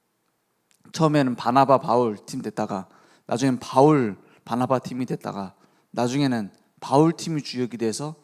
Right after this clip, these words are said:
세계 선교하잖아요. 이, 이 모든 게 하나님의 계획이었습니다. 그죠? 그리고 나서 어떻게 됩니까? 이십육 절에 보니까는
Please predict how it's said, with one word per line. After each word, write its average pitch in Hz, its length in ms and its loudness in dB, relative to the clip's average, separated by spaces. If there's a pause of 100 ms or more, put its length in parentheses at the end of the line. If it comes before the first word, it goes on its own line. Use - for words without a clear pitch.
(160)
세계 135 240 -6
선교하잖아요. 113 500 -8 (520)
이, 180 200 -8 (320)
이 180 220 -2
모든 214 520 6
게 208 100 4
하나님의 202 560 -2
계획이었습니다. 127 840 -12 (1300)
그죠? 113 420 -4 (480)
그리고 208 300 4
나서 185 220 6
어떻게 127 240 -2
됩니까? 117 540 -4 (800)
이십육 151 420 -2
절에 139 160 4
보니까는 107 600 -2